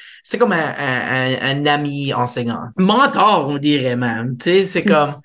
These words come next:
Speaker 1: donc, personnellement, ça m'a comme, ça m'a, j'étais vraiment triste quand il a décollé. Puis là, après ça, je pense qu'on a eu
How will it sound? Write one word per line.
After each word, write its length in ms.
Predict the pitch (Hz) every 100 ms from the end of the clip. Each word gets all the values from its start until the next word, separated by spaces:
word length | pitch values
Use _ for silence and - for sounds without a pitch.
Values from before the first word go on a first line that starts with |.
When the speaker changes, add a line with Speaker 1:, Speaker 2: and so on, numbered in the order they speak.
| - _ _ 180
Speaker 1:
donc, 200 | 202 202
personnellement, 720 | 262 262 240 190 185 170 151
ça 220 | - 170
m'a 140 | 175 165
comme, 460 | 156 139 131 127 -
ça 160 | 185
m'a, 220 | 165 151 151
j'étais 400 | 147 202 143 135
vraiment 560 | 127 135 151 151 139
triste 280 | - 143 143
quand 180 | 131 -
il 40 |
a 20 | 120
décollé. 440 | 120 120 123 131 - - 123
Puis 140 | 160
là, 160 | 170 170
après 320 | 139 139 165 202
ça, 440 | - 139 185 285 - _
je 140 | - -
pense 240 | 165 175
qu'on 180 | - 165
a 80 | 151
eu 320 | 156 170 180